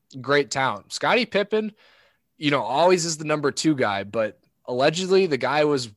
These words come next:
one of the best players in the league, and some even consider him the second best player in the league when Jordan was there. So,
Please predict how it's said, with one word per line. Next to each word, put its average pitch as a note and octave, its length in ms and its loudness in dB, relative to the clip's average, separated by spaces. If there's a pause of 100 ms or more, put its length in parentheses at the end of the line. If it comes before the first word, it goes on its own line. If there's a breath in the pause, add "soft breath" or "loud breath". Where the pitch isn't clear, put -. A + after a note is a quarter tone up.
(300)
one C#3 420 0
of B2 560 -2
the C#3+ 140 -8
best C3+ 260 -2
players B2+ 360 -2
in B2 40 -12
the A#2 100 -8
league, A#2 340 -6
and A2+ 280 -10
some - 460 -4
even D#3+ 140 -4
consider D3 280 -4
him C#3 80 -4
the C3 80 -8
second C#3 300 -4
best G#2 200 -10
player F#2+ 200 -14 (160)
in C3+ 160 -4
the B2 100 -6
league G#2+ 280 -6
when A2 140 -10
Jordan G#2+ 260 -10
was G#2+ 120 -14
there. - 240 -18 (680 soft breath)
So, A2+ 420 -2